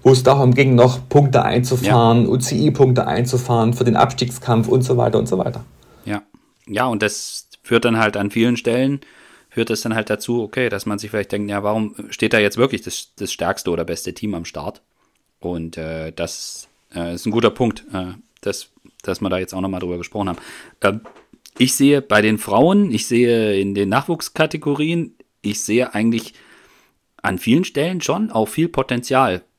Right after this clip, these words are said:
Speaker 2: Also ich, äh, meine, wir haben jetzt, weiß nicht, wie du das einschätzt, aber, ähm, gerade jetzt bei den, bei den Frauen mit, äh, Liane oder da Ricarda, also das, das,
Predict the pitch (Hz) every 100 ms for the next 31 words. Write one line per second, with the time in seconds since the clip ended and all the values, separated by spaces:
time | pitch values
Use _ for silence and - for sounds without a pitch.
0 | - 92 101 98 - - 95 98 98 95
1 | 98 98 _ - _ 104 101 104 107 113
2 | - - - - - _ - _ - 104
3 | 113 113 113 139 - 131 156 156 143 -
4 | 101 101 104 104 - _ _ _ _ _
5 | _ _ - - - 95 95 95 95 92
6 | 85 - 92 123 117 110 - 98 98 92
7 | 92 85 90 87 87 - 85 110 135 143
8 | 135 - _ _ _ _ _ - 107 101
9 | - 90 87 90 90 90 90 117 127 101
10 | 95 87 90 92 - 95 113 131 123 104
11 | 98 95 - - 90 - - -